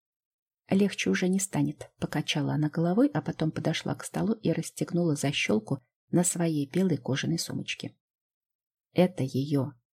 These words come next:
"легче не станет" прозвучало как обещание скорой расправы, так что я нахмурился и смотрел, как она доставала небольшой аккуратный конверт.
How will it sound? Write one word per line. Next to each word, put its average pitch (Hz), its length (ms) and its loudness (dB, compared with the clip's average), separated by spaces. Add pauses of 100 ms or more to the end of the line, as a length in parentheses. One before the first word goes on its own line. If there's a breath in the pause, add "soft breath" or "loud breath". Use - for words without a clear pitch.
"легче 143 560 2
не 131 140 -2
станет" - 540 -2
прозвучало 156 640 -2
как - 260 -4 (380)
обещание 170 580 4
скорой 160 380 0
расправы, 135 600 -4 (320)
так - 160 -6
что - 200 -6
я 120 120 -2
нахмурился 147 680 2
и - 140 -2
смотрел, 147 480 -2
как - 420 -8
она 156 420 2 (760)
доставала 208 760 2
небольшой 165 680 0
аккуратный 139 640 0
конверт. - 640 -8